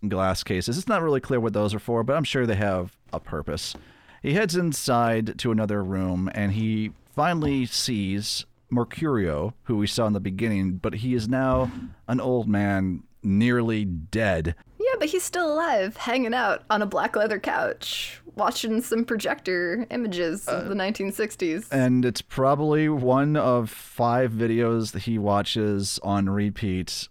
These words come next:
Speaker 1: all the time down here.
Speaker 2: I'm trying to remember. It is of, now that I think about it, they're West Coast images, right? I'm wondering if they're of the San Francisco Bay Area, which is really where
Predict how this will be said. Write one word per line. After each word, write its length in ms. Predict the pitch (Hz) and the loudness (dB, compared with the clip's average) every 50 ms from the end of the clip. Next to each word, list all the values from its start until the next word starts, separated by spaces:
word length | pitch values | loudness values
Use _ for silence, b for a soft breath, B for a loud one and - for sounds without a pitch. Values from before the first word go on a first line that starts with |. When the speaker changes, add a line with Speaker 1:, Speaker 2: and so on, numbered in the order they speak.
| _ - | _ -2
Speaker 1:
all 180 | 101 107 107 104 | 0 2 2 4
the 120 | 110 104 | 2 0
time 360 | - - 110 104 92 90 90 | 0 2 2 2 2 2 2
down 280 | 87 87 85 85 85 82 | 2 0 0 0 0 0
here. 360 | 85 92 90 87 87 87 85 b b b b b - | 0 0 0 0 0 -2 -4 b b b b b -4
Speaker 2:
I'm 120 | 285 294 | -2 -2
trying 140 | 311 - 370 359 | 0 0 0 0
to 40 | |
remember. 220 | 339 311 302 277 - | 2 2 2 2 2
It 120 | - 247 254 | 2 2 2
is 160 | 320 339 - | 2 0 0
of, 420 | 294 285 269 254 240 226 214 196 - | 0 2 2 2 0 -2 -4 -4 0
now 160 | 240 233 233 | 2 2 2
that 100 | 254 247 | 4 2
I 80 | 233 | 2
think 220 | 208 - 220 240 247 | 0 0 -2 -2 -2
about 320 | 240 180 170 165 160 165 | 0 0 2 2 2 2
it, 320 | 165 175 175 165 147 - - - - | 2 2 0 0 -2 -4 -10 -10 -4
they're 160 | - 214 208 202 | -2 0 0 0
West 420 | 190 190 208 233 240 - - - | 2 0 0 0 0 -6 -8 -8
Coast 720 | - 220 202 202 202 196 - - - - - - - - - - | -6 -4 -4 -4 -4 -6 -8 -10 -10 -10 -12 -12 -14 -12 -6 -2
images, 600 | 226 233 240 226 190 160 139 139 160 180 - - | -2 0 0 0 0 0 -2 -4 -4 -8 -6 -4
right? 260 | 185 180 160 170 196 190 - - - B B B B B B | -2 0 0 0 0 -4 -6 -12 -16 B B B B B B
I'm 120 | - 233 | 0 2
wondering 180 | 233 233 247 247 | 2 2 2 2
if 140 | 247 226 - | 0 0 0
they're 160 | 226 220 - | 0 2 2
of 180 | - 196 190 | 2 0 0
the 80 | 185 190 | -2 -4
San 200 | 180 - 185 185 | -4 -4 -4 -4
Francisco 560 | - 180 180 190 190 - 190 180 - 180 175 175 | -4 -6 -6 -6 -6 -6 -6 -4 -2 -2 -2 0
Bay 280 | 180 170 160 160 156 | 0 0 0 2 0
Area, 400 | - 110 147 165 151 147 131 160 - | 0 0 0 0 0 -2 -2 -4 -4
which 180 | 170 165 - 175 | -6 -6 -6 -6
is 160 | 156 156 170 | -6 -6 -6
really 420 | 165 170 170 170 175 165 165 165 160 | -6 -4 -2 0 0 0 0 -2 -2
where 360 | 147 139 156 156 156 147 | -2 -4 -2 -2 -2 -2